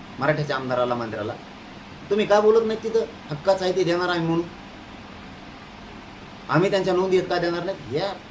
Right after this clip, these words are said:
त्याचा अर्थ ते आहे. इथं समाजापेक्षा कोणी मोठा नाही. इथं मी काय बाजूला गेलो, ह्यो काय बाजूला गेला, कोणी काय,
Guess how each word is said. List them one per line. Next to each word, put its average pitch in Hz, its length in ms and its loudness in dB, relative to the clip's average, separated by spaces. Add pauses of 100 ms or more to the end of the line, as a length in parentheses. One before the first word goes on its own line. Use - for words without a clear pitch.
(120)
त्याचा 160 200 -4
अर्थ 160 220 -2
ते 190 320 4
आहे. 147 80 6 (1300)
इथं 135 160 -4
समाजापेक्षा 185 560 -2
कोणी 185 160 -2
मोठा 190 260 0
नाही. 208 280 2 (480)
इथं 147 200 -2
मी 156 140 0
काय 160 180 2
बाजूला 160 320 0
गेलो, 160 220 2
ह्यो 123 580 -2
काय 156 180 2
बाजूला 156 260 2
गेला, 160 200 2
कोणी 156 260 -2
काय, 156 240 2